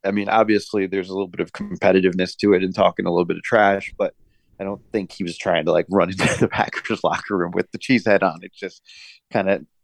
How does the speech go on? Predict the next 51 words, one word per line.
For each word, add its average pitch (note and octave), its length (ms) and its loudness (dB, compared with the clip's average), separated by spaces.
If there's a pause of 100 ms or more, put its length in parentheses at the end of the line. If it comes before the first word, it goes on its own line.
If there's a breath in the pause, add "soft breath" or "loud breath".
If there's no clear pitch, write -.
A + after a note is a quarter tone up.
(320)
is G#2+ 200 -4
the G#2 80 0
way G2 140 4
it E2 60 0
happened. F#2 540 -4
So F2+ 260 -2 (420 loud breath)
that A2 140 4
was G2+ 140 -2
interesting. G#2+ 460 -2
And C#3 80 2
yeah, A2+ 180 6
with B2+ 240 0
the, C#3+ 160 -2
with C#3+ 200 -8
the D3 80 -6
Elijah G#2+ 400 -2
Moore F#2 260 -12
thing, F#2 240 -14
it's - 160 -20
just, - 360 -12 (760 soft breath)
I A#2+ 80 4
don't A#2 160 4
understand G#2 600 -2
why. F#2 420 0 (220)
I C#3 60 0
mean, D3 140 2
I D3 80 6
understand A#2 440 -2
why D2+ 300 -10 (300)
these G2+ 180 -6
guys E2+ 340 2
do F#2 160 -6
this E2+ 200 -4
because F#2 440 -2 (180)
they, G#2 260 4 (240)
they G2 100 6
are G2+ 180 6
mad. D#2 220 -12 (140)
Like, G#2 160 -2
he C3+ 100 2
is A#2 140 4
mad. F#2+ 200 2
He's G2 120 -2
a - 40 -20
competitive F#2 500 -2
guy F#2 240 4
and F#2+ 220 -6
he G#2+ 140 -10
wants F#2+ 580 -4
the - 60 -8
ball. G2 420 2